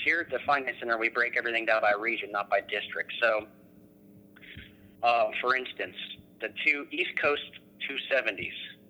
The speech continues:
they are all grouped in Region three. Region three would be assigned to a specific examiner. Roughly, each examiner is assigned a hundred and twenty units.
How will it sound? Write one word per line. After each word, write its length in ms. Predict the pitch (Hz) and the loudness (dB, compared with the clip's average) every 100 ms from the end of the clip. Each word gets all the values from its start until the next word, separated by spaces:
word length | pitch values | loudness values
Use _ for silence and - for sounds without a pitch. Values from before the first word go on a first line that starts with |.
| - - - - - | -20 -20 -20 -14 0
they 120 | 127 | 2
are 120 | 151 | 4
all 140 | 139 | 2
grouped 360 | 120 123 123 - | 2 0 0 -4
in 80 | 120 | -4
Region 360 | 110 113 110 101 98 | 2 2 0 -6 -8
three. 300 | 107 113 - - - - - | -2 0 0 -6 -20 -20 -10
Region 340 | 120 127 131 120 | 0 0 0 -4
three 200 | 143 165 | 0 0
would 160 | 127 117 | 0 -2
be 100 | 117 | -2
assigned 500 | 110 - 127 123 117 | -2 2 2 2 -2
to 380 | - - - 110 | -10 -10 -8 0
a 80 | 101 - | 0 0
specific 500 | - 113 123 117 117 | -10 -6 -6 -2 0
examiner. 640 | 110 - 120 113 95 95 - - - - - _ _ _ - | 0 0 0 0 -4 -8 -12 -20 -20 -20 -20 _ _ _ -2
Roughly, 400 | 135 - 160 151 | -2 0 2 2
each 240 | 139 - | 2 -2
examiner 500 | 127 120 127 123 120 | -4 0 0 2 -2
is 60 | 113 110 | -2 -8
assigned 420 | - 123 120 113 107 | 2 4 4 0 -4
a 80 | 104 | -6
hundred 320 | 120 117 - | -4 -2 -2
and 100 | - - | -4 -4
twenty 380 | 117 113 110 113 - - - - - - - - | 0 2 2 -2 -14 -14 -14 -20 -20 -20 -20 -2
units. 320 | 120 110 90 | 2 2 -2